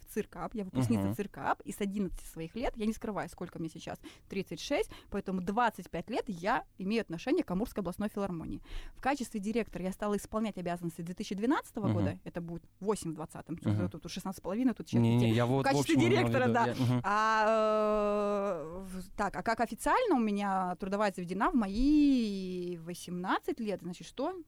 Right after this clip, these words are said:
Speaker 1: Восемнадцать, ровно восемнадцать лет. Прям
Speaker 2: Вау.
Speaker 1: совершеннолетие,
Speaker 2: Ого.
Speaker 1: уч-, уч-, работы в учреждении,
Speaker 2: Круто.
Speaker 1: официальная работа в
Speaker 2: Круто.
Speaker 1: учреждении.
Speaker 2: Я вот, э, про что еще хотел, э, сказать с этим, у-, учитывая этот факт.
Speaker 1: Да.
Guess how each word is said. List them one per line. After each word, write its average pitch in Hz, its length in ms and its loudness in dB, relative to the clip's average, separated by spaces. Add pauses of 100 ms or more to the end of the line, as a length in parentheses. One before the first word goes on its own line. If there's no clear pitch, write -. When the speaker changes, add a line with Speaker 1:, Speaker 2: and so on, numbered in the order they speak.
(200)
Speaker 1:
Восемнадцать, 185 600 -8
ровно 240 200 -2
восемнадцать 180 500 -8
лет. 170 180 -6 (540)
Прям - 160 -6
Speaker 2:
Вау. - 20 -6
Speaker 1:
совершеннолетие, 220 600 2
Speaker 2:
Ого. 202 100 2
Speaker 1:
уч-, 208 100 -6
уч-, 202 160 -4
работы 226 380 2
в - 20 0
учреждении, 190 640 -4
Speaker 2:
Круто. 226 220 0
Speaker 1:
официальная 202 460 0
работа 180 320 -8
в 170 40 -12
Speaker 2:
Круто. 107 160 0 (200)
Speaker 1:
учреждении. 82 160 -4
Speaker 2:
Я 107 240 2
вот, 147 220 2
э, 110 320 4
про 120 140 2
что - 140 0
еще 117 140 0
хотел, 107 300 0 (360)
э, 98 60 -4
сказать 110 520 -2
с - 320 -8 (540)
этим, 120 340 2 (120)
у-, 151 140 2 (100)
учитывая 147 380 4
этот 131 140 -2
факт. 107 260 -2 (200)
Speaker 1:
Да. 170 160 -2